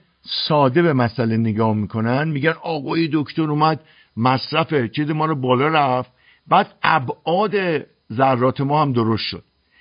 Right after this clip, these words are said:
ولی ما می‌گیم: «برادر عزیز، صبر کن.» بعد که رفتیم،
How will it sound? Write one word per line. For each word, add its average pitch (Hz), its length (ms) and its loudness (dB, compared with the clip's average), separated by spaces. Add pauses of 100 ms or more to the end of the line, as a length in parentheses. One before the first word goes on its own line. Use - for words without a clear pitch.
(200)
ولی 196 160 -4
ما 202 140 -2
می‌گیم: 208 300 0
«برادر 180 380 2
عزیز، 147 260 -4
صبر 190 340 0
کن.» 92 240 -10 (920)
بعد 208 280 2
که 175 120 -2
رفتیم، 143 540 0